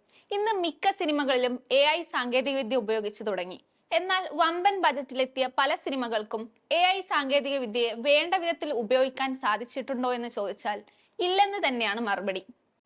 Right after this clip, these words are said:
അപ്പോഴാണ് മലയാളത്തിൽ കുറഞ്ഞ ബജറ്റിലെത്തിയ ഒരു സിനിമ മികച്ച രീതിയിൽ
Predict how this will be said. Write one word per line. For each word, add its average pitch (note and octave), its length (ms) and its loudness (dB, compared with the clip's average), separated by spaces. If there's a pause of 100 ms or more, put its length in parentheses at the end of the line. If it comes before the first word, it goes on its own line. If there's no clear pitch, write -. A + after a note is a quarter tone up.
(140)
അപ്പോഴാണ് G4 460 2 (120)
മലയാളത്തിൽ C4+ 500 2 (140)
കുറഞ്ഞ E4 380 4
ബജറ്റിലെത്തിയ C4 580 0 (120)
ഒരു D#4+ 200 2
സിനിമ A#3 320 -2 (100)
മികച്ച D4 340 2 (120)
രീതിയിൽ A3+ 300 -4